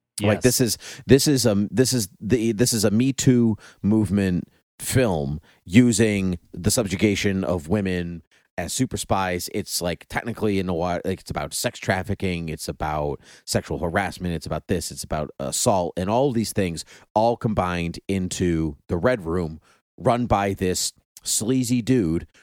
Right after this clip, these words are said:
Speaker 1: Ray Winstone, love him, played it like Harvey Weinstein.
Speaker 2: He looked like Harvey
Speaker 1: Yep.
Speaker 2: Weinstein.
Speaker 1: They, they went right for Harvey Weinstein. Like, "This is what we're doing.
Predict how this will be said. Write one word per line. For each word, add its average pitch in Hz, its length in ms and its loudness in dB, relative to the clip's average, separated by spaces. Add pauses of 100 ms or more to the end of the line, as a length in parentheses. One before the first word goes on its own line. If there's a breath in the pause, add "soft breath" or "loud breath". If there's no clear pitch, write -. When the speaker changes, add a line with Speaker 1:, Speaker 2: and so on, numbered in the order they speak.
(120)
Speaker 1:
Ray 117 220 2
Winstone, 92 760 -2
love 104 300 0
him, 78 260 -4 (520)
played 127 320 0
it 151 140 0
like 113 180 0
Harvey 117 540 0
Weinstein. 92 720 -6 (100)
Speaker 2:
He 202 220 2
looked 143 800 -2 (180)
like 123 220 0
Harvey 107 320 -2
Speaker 1:
Yep. 110 140 4
Speaker 2:
Weinstein. 95 420 -8
Speaker 1:
They, 127 300 2
they 127 200 0
went 135 360 0 (100)
right 113 500 0
for 127 300 2
Harvey 113 320 2
Weinstein. 98 540 -2
Like, 101 260 0
"This 80 300 2
is 120 100 0
what 131 160 4
we're 117 80 2
doing. 92 540 0